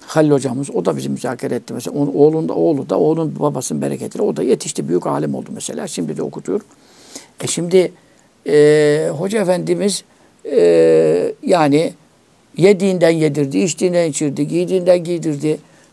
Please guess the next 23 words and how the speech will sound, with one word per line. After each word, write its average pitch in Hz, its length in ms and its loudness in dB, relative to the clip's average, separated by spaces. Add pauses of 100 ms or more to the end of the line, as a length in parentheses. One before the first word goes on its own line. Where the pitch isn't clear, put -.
(120)
Efendim 160 540 2 (300)
su-, - 260 -4
yeri 185 380 4
geldi, 175 460 4
dereden 175 380 2
geçiyordu, 175 340 0
sırtına 190 460 0
aldı. 151 440 2 (640)
Sırtında 175 500 2
geçirdi. 139 600 0
Oradan 185 400 4
şunu 180 240 -6
yaptı, 156 320 -4
buradan 180 300 -6
bunu 175 140 -4
etti. 151 340 -2 (340)
Vaaz 185 280 4
etmeye, 175 680 -2
e, - 400 -8
teşvik 160 380 -2
etti, 156 280 -4
vaaz 175 260 0
ettirdi. 151 600 0